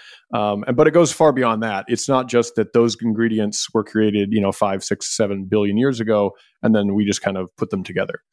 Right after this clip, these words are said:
Uh, I think one of the important things that meteorites bring to the equation that led to life on Earth, and I'm not saying that, that meteorites brought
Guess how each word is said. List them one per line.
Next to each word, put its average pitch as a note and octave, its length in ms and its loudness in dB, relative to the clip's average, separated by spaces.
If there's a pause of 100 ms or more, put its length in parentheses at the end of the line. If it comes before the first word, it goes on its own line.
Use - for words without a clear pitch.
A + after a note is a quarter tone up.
(300)
Uh, G2 220 -2
I A2+ 80 -4
think C#3+ 180 0
one D3+ 100 6
of D3 60 4
the C#3+ 60 0
important C#3 360 0
things B2 280 -2
that A#2 160 -2
meteorites B2+ 480 0
bring A2+ 180 0
to G#2 80 -4
the G#2 80 -2
equation G2+ 600 -2 (340)
that F#2+ 180 0 (320)
led C3+ 360 2
to A#2+ 100 -4
life G2+ 260 -2
on G2 120 -4
Earth, F#2+ 260 -4
and G#2 80 0
I'm G#2 80 0
not G#2 180 -4
saying G2 320 0
that, G2 180 0 (120)
that A2 100 -2
meteorites G#2 420 0
brought G#2+ 480 -2